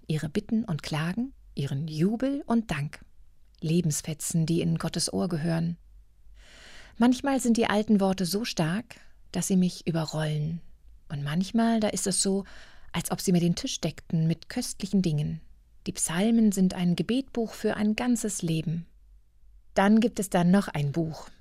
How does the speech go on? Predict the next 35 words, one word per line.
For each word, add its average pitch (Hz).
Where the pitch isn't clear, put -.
mein 165
zweites 185
Psalmenbuch. 160
Eigentlich 160
ist -
das 180
gar 170
kein 170
Buch, 247
es -
sind 220
Lieder, 170
fünfhundert 196
Stück. -
Mehr 156
als -
viermal 226
so 208
viele, 185
wie 175
Gebete 185
im 170
biblischen 180
Psalmenbuch 165
enthalten 175
sind. 151
Die 202
Lieder 196
stammen 175
aus 175
der 160
Feder 220
eines 175
einzigen 214
Liedermachers. 160